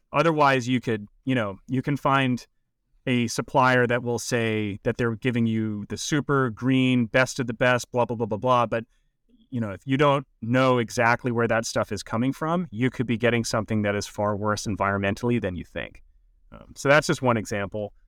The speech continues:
Um, and then there's, there's just, there's so many little things, like how we package our products, um, how, you know, um, pre-consumer waste, like when the, the products come from the factory to our headquarters,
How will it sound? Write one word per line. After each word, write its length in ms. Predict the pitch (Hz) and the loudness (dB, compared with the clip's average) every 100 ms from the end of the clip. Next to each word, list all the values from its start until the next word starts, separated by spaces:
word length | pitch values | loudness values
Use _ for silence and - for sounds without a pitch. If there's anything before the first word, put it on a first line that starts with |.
| _ _ _ _ | _ _ _ _
Um, 220 | 104 98 | -12 -4
and 100 | 135 | 0
then 80 | 196 | 2
there's, 240 | 196 180 170 - | 2 0 -4 -4
there's 260 | 151 147 - | 0 0 0
just, 320 | 160 - - _ _ _ _ - | -2 -2 -10 _ _ _ _ -8
there's 180 | 151 | -6
so 200 | - 165 | 0 2
many 180 | 160 156 | 2 2
little 220 | 147 143 | 0 0
things, 340 | 131 156 139 113 | 0 2 2 2
like 180 | 113 113 | -2 0
how 160 | 127 | 2
we 120 | 131 | 2
package 400 | 120 131 127 117 120 | 0 2 2 0 -2
our 80 | |
products, 540 | 110 120 113 110 104 - - | 0 2 2 0 -4 -10 -8
um, 240 | 110 107 | -4 -4
how, 400 | 113 127 123 117 - _ _ | 0 2 2 2 -4 _ _
you 200 | 127 113 - - | -8 -8 -8 -12
know, 80 | 113 | -8
um, 160 | 104 - | -8 -6
pre-consumer 640 | - 147 - 139 143 127 | -2 -2 -2 -4 0 0
waste, 360 | 117 123 110 - | 2 2 0 -2
like 140 | 113 110 | -4 -4
when 240 | 110 113 _ _ _ _ - | -4 -6 _ _ _ _ -14
the, 140 | 110 - | -14 -8
the 100 | 120 | -8
products 460 | - 135 127 127 | 0 2 2 0
come 360 | - - 131 131 | -6 -4 0 0
from 180 | 120 120 | -2 -2
the 80 | 117 | -2
factory 560 | 131 117 117 131 123 | 2 2 2 -2 -4
to 260 | 113 127 113 | -2 -4 0
our 120 | 110 | 0
headquarters, 680 | 107 139 - 123 113 104 90 | 0 -2 -2 -2 0 -2 -6